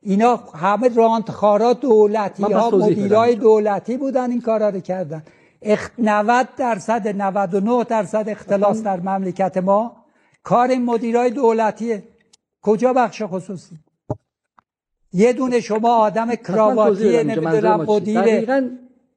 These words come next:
Speaker 1: پیدا بکنید بخش خصوصی که دزدی کرده باشه.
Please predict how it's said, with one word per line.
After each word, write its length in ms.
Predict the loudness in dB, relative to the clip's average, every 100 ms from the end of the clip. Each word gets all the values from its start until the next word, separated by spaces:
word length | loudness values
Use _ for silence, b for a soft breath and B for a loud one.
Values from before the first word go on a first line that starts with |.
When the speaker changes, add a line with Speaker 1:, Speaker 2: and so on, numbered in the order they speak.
| _ _ _ _
Speaker 1:
پیدا 460 | 2 4 4 2 4
بکنید 640 | 2 2 0 0 -4 -6 -10 _ _ _ _ -2
بخش 300 | -2 0 -2
خصوصی 840 | 0 -2 0 -2 -2 -2 -4 -6 -4
که 120 | -2
دزدی 380 | 2 0 0 -6
کرده 340 | -2 -2 -2 -6
باشه. 300 | -6 -10